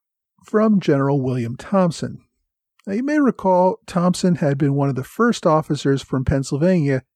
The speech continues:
to join the Continental Army. His regiment of riflemen arrived only a short time after General Washington took command in seventeen seventy-five. Washington was not a big fan of Thompson, but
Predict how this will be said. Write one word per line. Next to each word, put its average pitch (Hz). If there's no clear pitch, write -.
to 175
join 202
the 151
Continental 131
Army. 151
His 156
regiment 156
of 135
riflemen 170
arrived 143
only 190
a 196
short 240
time 180
after 185
General 170
Washington 127
took 127
command 165
in 196
seventeen 131
seventy-five. 127
Washington 202
was 165
not 151
a 143
big 131
fan 180
of 139
Thompson, 123
but 214